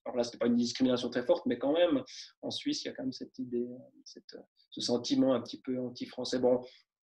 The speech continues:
après, qui est ravivé, hein, par le, la concurrence au niveau des frontières, du travail, et cetera. Il y a toutes ces choses-là qui entrent en jeu.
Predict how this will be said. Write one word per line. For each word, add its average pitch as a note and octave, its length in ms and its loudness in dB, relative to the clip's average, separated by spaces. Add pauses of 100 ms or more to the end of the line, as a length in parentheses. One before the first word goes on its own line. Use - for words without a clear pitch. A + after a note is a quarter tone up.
(200)
après, B2+ 300 2
qui B2+ 80 4
est A#2 60 4
ravivé, B2+ 480 6
hein, A2+ 140 4
par A2 240 -2
le, A2 320 -2 (360)
la A2+ 80 -2
concurrence B2 680 2
au A#2 60 0
niveau A2+ 240 0
des A2 180 -2
frontières, A#2 520 -2
du A2+ 100 -6
travail, A2+ 560 -4
et A#2 80 -6
cetera. A#2+ 300 -10
Il - 20 -8
y A2+ 40 -10
a A#2+ 40 -14
toutes - 140 -20
ces A#2+ 100 -10
choses-là A#2+ 380 -4
qui A#2+ 160 -8
entrent A#2 280 -10
en B2 360 -4
jeu. B2 260 -2